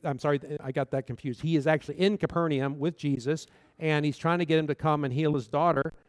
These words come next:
And, um, when they tell him that his daughter has died, do you remember what Jesus said to him? He says, "Don't be afraid, just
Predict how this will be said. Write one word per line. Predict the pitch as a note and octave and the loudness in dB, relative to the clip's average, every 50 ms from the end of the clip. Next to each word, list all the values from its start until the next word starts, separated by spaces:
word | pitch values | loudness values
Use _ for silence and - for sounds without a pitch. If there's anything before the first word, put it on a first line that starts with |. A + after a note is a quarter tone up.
| _ _ - - - _ _ _ - | _ _ -20 -20 -20 _ _ _ -6
And, | D#3 D#3+ D#3 D3+ D3 D3+ D3 D3 D3 C#3+ - - _ | -2 -2 0 0 0 0 0 -2 -4 -6 -12 -20 _
um, | - D3+ C#3+ C#3 C#3+ C#3 D3 - | -4 -2 0 0 -2 -4 -6 -6
when | D3 D#3 D#3+ D3+ | -4 -4 -2 0
they | D3+ D3 C#3+ | 0 0 0
tell | - - G3 A#3 C#4 C#4+ C4 | 0 2 4 6 8 8 8
him | F#3 D#3+ E3+ G3+ G3 C#3+ - _ _ _ _ _ _ _ _ _ _ _ _ _ _ _ _ _ _ _ | 6 4 2 0 -4 -8 -12 _ _ _ _ _ _ _ _ _ _ _ _ _ _ _ _ _ _ _
that | - D3+ E3 | 0 2 2
his | D#3+ D3 A#2+ | 2 0 0
daughter | - E3 F3 G#3 A3+ G#3+ F#3+ F3 | 0 2 4 4 6 6 4 4
has | D3+ - | 2 2
died, | - E3+ D#3+ G3 A#3 A#3+ G3+ E3+ D#3 D#3 D#3 E3+ F3 - | 4 4 6 6 8 6 8 8 6 6 4 2 0 -2
do | - _ _ _ _ _ _ _ _ _ _ _ C#3 | -8 _ _ _ _ _ _ _ _ _ _ _ -6
you | D#3 | -2
remember | E3 F3 G3 G3+ | -2 0 2 2
what | F#3 D3 | 0 0
Jesus | E3+ G3 F#3 F#3+ F#3 - | 0 -2 -2 -4 -6 -2
said | - G3 G3+ F3+ | 2 2 2 2
to | G#3 G3 | 2 2
him? | F3+ G3+ A3 A#3 A3+ F#3 | 2 2 2 2 0 0
He | D3+ E3 | -2 -4
says, | - - G3 G3 F3+ D3 | 0 2 2 2 2 0
"Don't | B2+ - F3+ F#3+ A3+ A#3 G3 | 0 0 2 2 2 2 0
be | A3+ A3+ A#3 | 4 4 4
afraid, | A3 - - A3+ A#3 A#3+ A#3+ A#3 G#3+ G3+ F#3+ G3 E3+ D3 | 4 4 2 4 6 8 8 10 10 10 10 8 6 0
just | B2 - F#3 G3+ G#3+ A3 G#3 - - - - | -2 4 6 8 8 8 8 6 0 -10 -18